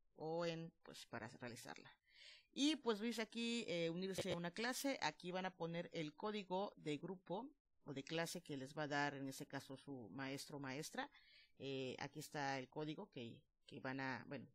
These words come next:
es un ejemplo, no tienen por qué poner, porque, ok, si no van a caer en un aula que no es. Meten, o, aquí el código de grupo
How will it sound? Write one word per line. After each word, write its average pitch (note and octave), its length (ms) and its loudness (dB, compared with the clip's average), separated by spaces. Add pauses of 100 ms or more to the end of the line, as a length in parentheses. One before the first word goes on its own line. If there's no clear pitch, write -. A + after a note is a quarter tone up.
es E3 280 -2
un E3+ 100 -2
ejemplo, D3 340 -4
no C#3+ 160 -2
tienen C3+ 240 -2
por C3+ 160 -2
qué - 120 -12
poner, C3 440 -2
porque, - 260 -10
ok, B2 260 -4
si - 100 -6
no D3 120 -2
van C#3+ 180 0
a C#3+ 80 -4
caer C3+ 160 -2
en C#3 140 -4
un C3+ 60 -4
aula C3+ 240 -2
que C3 140 -4
no C3 140 -2
es. - 220 -6 (800)
Meten, A#3 600 2
o, C#3 360 -4
aquí D3+ 280 -4
el D3+ 140 0
código D#3 340 0
de C3 80 0
grupo G#3 400 -2